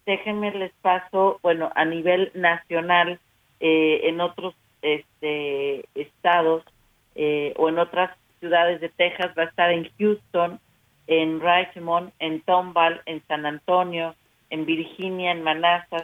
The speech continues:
en Colorado, en Denver, en Nevada, en Las Vegas, en Utah, en Tennessee, en Nashville, en Missouri, en Indiana, en Georgia,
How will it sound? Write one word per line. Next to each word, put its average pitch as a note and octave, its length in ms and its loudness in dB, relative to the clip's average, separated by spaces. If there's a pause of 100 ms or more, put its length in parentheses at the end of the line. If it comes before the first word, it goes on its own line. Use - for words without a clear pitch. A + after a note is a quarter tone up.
(100)
en D#3+ 120 -12
Colorado, D#3+ 500 0
en D#3+ 140 -8
Denver, E3+ 480 0 (380)
en D#3+ 140 -2
Nevada, F3 720 4
en D#3+ 160 -8
Las D#3 400 -2
Vegas, E3+ 440 0 (160)
en D#3 280 -8
Utah, F3+ 420 -2
en D#3+ 140 -8
Tennessee, E3+ 680 -6 (360)
en D#3+ 160 -6
Nashville, E3+ 600 0 (360)
en E3 200 -6
Missouri, F#3 680 -2 (200)
en D#3 140 -14
Indiana, E3 840 -2
en D#3+ 200 -10
Georgia, E3+ 640 2